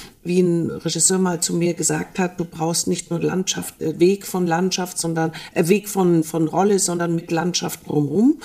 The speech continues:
Äh, das heißt, ähm, man muss so gut vorbereitet sein, dass man dann trotzdem noch in andere Richtungen sozusagen, äh,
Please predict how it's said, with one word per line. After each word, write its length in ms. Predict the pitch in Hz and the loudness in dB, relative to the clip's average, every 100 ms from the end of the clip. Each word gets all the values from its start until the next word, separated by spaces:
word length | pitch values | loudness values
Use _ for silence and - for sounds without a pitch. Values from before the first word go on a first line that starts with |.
| - - - - - | -10 -8 -8 -10 0
Äh, 180 | 180 170 | 0 2
das 200 | 175 175 | 0 -2
heißt, 340 | 180 175 - - | 0 -2 -2 -4
ähm, 400 | 180 175 170 - | -2 0 -2 -2
man 180 | 170 170 | -2 0
muss 340 | 175 185 190 | 0 0 0
so 160 | 202 208 | 0 0
gut 180 | 202 196 | -2 -4
vorbereitet 540 | 190 190 180 180 - | -4 -2 -2 -4 -4
sein, 220 | - 180 180 | -2 0 0
dass 180 | 175 | 0
man 160 | 175 175 | -2 -2
dann 180 | 180 180 | -4 -6
trotzdem 500 | - 190 - 196 180 | -6 -4 -2 0 0
noch 180 | 175 - - - - - | -2 -4 -16 -16 -16 0
in 160 | 190 185 | 0 2
andere 400 | 175 196 185 170 | 2 2 0 0
Richtungen 640 | 190 - - 180 170 156 156 - - - | 0 0 0 2 4 2 0 -12 -20 -12
sozusagen, 800 | - 160 - 156 160 151 156 151 | -6 -2 -2 0 -2 0 0 0
äh, 440 | - 147 143 104 | 0 -2 -2 -4